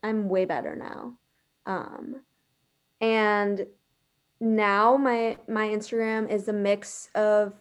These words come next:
photos, restaurants, restaurant reviews, but also <clears throat> I try to do some more behind the scenes content. And I was not really doing that before, almost never. Um,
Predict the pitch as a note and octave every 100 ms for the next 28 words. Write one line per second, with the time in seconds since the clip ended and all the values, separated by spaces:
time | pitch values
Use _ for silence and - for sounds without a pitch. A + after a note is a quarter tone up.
0 | _ B3+ C4+ C4+ C4 C4 C4 C4 B3+ A#3
1 | A#3+ - A#3 A3+ A3+ A3 - _ _ -
2 | A#3 A3+ A#3+ G#3+ A3+ A3+ B3 A#3+ A#3+ A#3
3 | - _ _ _ _ A#3+ - A3 G3+ G3+
4 | - A3 G#3+ G#3 G#3 G#3+ - _ - C#3+
5 | B3 G3+ - _ _ - A3+ A3 A3 A3
6 | G#3 G#3 G#3 G#3+ G#3 G3+ G3 G#3 G3+ G3
7 | G3+ G3+ G3+ G3+ - C4 C#4 D#4+ E4+ -
8 | _ _ _ _ _ _ _ _ _ _
9 | - G#3+ G#3 G3 G3+ G3 G3 G3 - -
10 | - - - C3 - - C3 C3 - -
11 | C2+ C2+ C2+ - G#3 G3+ G3+ - - -
12 | B3+ A#3+ _ - G#3 A3+ - A#3 A#3+